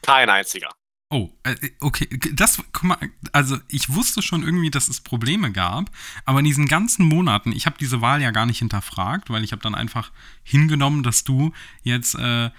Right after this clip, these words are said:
Speaker 2: ja mein Schicksal bist, aber ich, ich hab, ich hab nie hinterfragt, wie die Wahl lief. Also es hat sich niemand gemeldet, niemand.
Speaker 1: Nein, nein, und
Speaker 2: Oh,
Speaker 1: dann,
Speaker 2: okay.
Speaker 1: ähm, dann saß ich so in der Reihe und dann hab ich mit meinen, mit meinen, meinem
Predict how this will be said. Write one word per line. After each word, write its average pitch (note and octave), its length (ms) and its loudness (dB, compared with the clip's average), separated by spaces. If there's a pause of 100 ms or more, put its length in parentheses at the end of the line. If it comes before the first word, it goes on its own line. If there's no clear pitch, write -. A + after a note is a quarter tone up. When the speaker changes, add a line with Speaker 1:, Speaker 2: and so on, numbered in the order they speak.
(160)
Speaker 2:
ja A#2+ 140 0
mein A#2 180 4
Schicksal F#2 640 2
bist, G2+ 420 -4 (400)
aber B2 380 -2
ich, - 220 -6
ich B2+ 160 -4
hab, C#3+ 240 -4
ich C3 160 -2
hab B2 80 0
nie F3+ 280 6
hinterfragt, E3 600 0
wie E3+ 40 0
die E3 120 -2
Wahl C3+ 160 -4
lief. G#2+ 260 -10
Also B2+ 140 0
es D3 100 2
hat - 100 -4
sich - 120 -2
niemand B3+ 260 -2
gemeldet, B2+ 340 -2
niemand. A#2+ 420 0 (160)
Speaker 1:
Nein, C3+ 380 0
nein, A#2+ 280 -6
und B2 160 -4
Speaker 2:
Oh, - 0 -
Speaker 1:
dann, D3+ 340 0
Speaker 2:
okay. C3+ 220 -4
Speaker 1:
ähm, C3+ 200 -8 (720)
dann A2 160 -6
saß G#2+ 240 -2
ich D#3 80 0
so D3+ 320 -2 (220)
in A2 160 -12
der G2 160 -14
Reihe C3+ 320 2
und A2+ 160 -14
dann G2+ 180 -12
hab A2+ 120 -12
ich A2 160 -16
mit A2 160 -14
meinen, F#2+ 400 -12 (800)
mit G2 100 -20
meinen, F2+ 320 -14 (320)
meinem F#2 280 -16